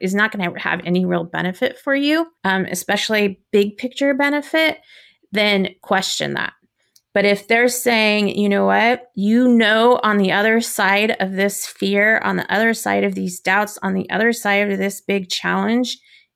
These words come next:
is what is that life that you've been trying to create,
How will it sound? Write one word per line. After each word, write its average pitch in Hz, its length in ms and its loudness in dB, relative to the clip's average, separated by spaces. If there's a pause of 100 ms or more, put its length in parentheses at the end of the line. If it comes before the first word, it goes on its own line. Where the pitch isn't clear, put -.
is 196 220 0
what 185 520 0 (180)
is 196 180 -2
that 196 280 0
life 180 440 0
that - 160 -2
you've 196 140 -2
been 196 160 0
trying 185 400 0
to 185 180 -4
create, 196 680 -4